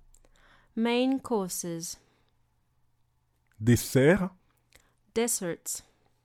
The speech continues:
Speaker 2: Petit déjeuner.
Speaker 1: Breakfast.
Speaker 2: Déjeuner.
Speaker 1: Lunch.
Speaker 2: Dîner.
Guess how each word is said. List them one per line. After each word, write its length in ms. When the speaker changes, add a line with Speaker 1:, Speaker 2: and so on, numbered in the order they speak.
Speaker 2:
Petit 300
déjeuner. 520
Speaker 1:
Breakfast. 840
Speaker 2:
Déjeuner. 680
Speaker 1:
Lunch. 640
Speaker 2:
Dîner. 540